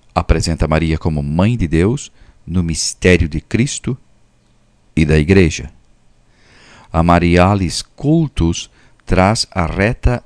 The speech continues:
ordenação e desenvolvimento do culto à Virgem Maria. A Redemptoris Mater, para comemorar os dois mil anos do nascimento de Maria,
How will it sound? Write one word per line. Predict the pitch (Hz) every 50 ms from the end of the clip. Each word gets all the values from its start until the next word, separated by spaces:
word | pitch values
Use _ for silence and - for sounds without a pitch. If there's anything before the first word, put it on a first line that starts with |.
| - - -
ordenação | - 131 143 151 143 123 98 92 110 107 104 87 - - - - 95 90 120 143 - - _ _ _ - - - - _ _ _ -
e | 92 92
desenvolvimento | 76 - 92 90 85 98 107 98 113 127 131 117 101 85 76 73 78 87 95 107 98 - - 76
do | 73 73 -
culto | - - - 101 110 117 120 120 - - 80
à | 76
Virgem | 73 76 78 82 80 90 92 90
Maria. | 92 87 80 80 80 78 73 - - - _ _ _ _ - _ _ _ _ _ _ _ - - _ - - - - - - - -
A | - 87
Redemptoris | 90 85 92 87 73 73 87 80 80 76 - - - 110 113 107 92 80 76 78
Mater, | 85 82 90 98 101 95 - - 78 82 80 - - - - - - - - - _ _ _ _
para | - 85 85 80 82 -
comemorar | - - 85 82 78 76 76 78 78 82 85 82 82
os | 80 76 73 76
dois | - 85 85 85 73 76
mil | 82 82 80 76 71 76 82
anos | 87 92 90 85 78 76 67 -
do | 80 78
nascimento | 76 76 - - - 76 78 82 90 82 - 76
de | 78 76
Maria, | 73 76 76 82 90 98 95 80 -